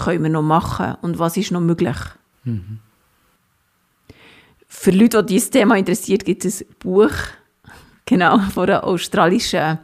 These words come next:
Speaker 1: ähm, Pflegefachperson, wo, wo dort die Frage gestellt hat, wo es eben unter anderem darum geht, man hat zu viel gearbeitet, man hat zu wenig Zeit mit der
Speaker 2: Mhm.
Speaker 1: Familie verbracht, solche Themen sind dort drin.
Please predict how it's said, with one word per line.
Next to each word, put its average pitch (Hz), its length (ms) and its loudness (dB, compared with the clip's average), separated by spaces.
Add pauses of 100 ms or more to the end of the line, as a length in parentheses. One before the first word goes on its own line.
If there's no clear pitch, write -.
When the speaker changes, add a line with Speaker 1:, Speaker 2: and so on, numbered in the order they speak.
(420)
Speaker 1:
ähm, 160 200 -2
Pflegefachperson, 185 800 0
wo, 170 200 -4
wo 170 100 -2
dort - 360 -4
die 160 60 -2
Frage 160 320 -2
gestellt - 380 -2
hat, 160 80 -4
wo 151 60 -6
es 190 80 -8
eben 156 140 -4
unter 143 300 -4
anderem 147 280 -2
darum 147 200 -6
geht, - 400 -6
man 151 140 -6
hat - 140 -12
zu - 60 -20
viel 143 120 -4
gearbeitet, - 540 -4
man - 100 -4
hat - 180 -12
zu - 60 -20
wenig - 220 -6 (260)
Zeit - 240 -4
mit 143 100 -2
der 110 80 0
Speaker 2:
Mhm. 95 40 -4
Speaker 1:
Familie 147 320 -2
verbracht, 151 440 -4
solche - 200 -6 (100)
Themen 147 320 -4
sind 165 180 -10
dort 160 220 -8
drin. 135 280 -6